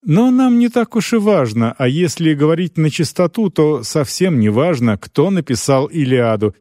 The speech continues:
и существовал ли Гомер. Нам важно иметь свидетельство того, что уже в девятом веке до нашей эры в греческом обществе были профессиональные врачи.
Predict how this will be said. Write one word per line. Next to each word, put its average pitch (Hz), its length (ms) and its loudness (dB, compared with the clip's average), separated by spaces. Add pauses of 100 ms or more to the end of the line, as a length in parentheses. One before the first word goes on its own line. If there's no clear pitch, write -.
и 226 220 -4
существовал 196 800 -2
ли 180 160 0
Гомер. 131 480 -4 (680)
Нам 117 400 0
важно 156 460 0
иметь 139 280 -2
свидетельство 131 840 -2
того, 113 400 0
что - 200 -2
уже 143 280 2
в 151 40 -2
девятом 175 460 0
веке 170 340 0
до 143 160 2
нашей 127 440 0
эры 110 260 0
в 123 140 -4
греческом 113 680 0
обществе 151 540 -2
были 143 380 0
профессиональные 127 1160 0
врачи. 113 500 -4